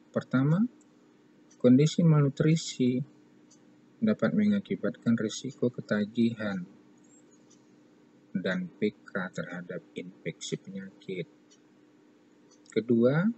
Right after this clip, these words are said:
risikonya penggunaan alat suntik yang tidak steril dapat terjadi risiko infeksi, penyakit hepatitis, dan H I V. Ketiga, pemakaian obat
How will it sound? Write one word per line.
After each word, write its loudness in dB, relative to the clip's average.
risikonya 2
penggunaan 6
alat 4
suntik -2
yang 2
tidak 2
steril 0
dapat -4
terjadi -2
risiko -6
infeksi, -6
penyakit -2
hepatitis, -6
dan -4
H -4
I -2
V. -20
Ketiga, 2
pemakaian 0
obat 2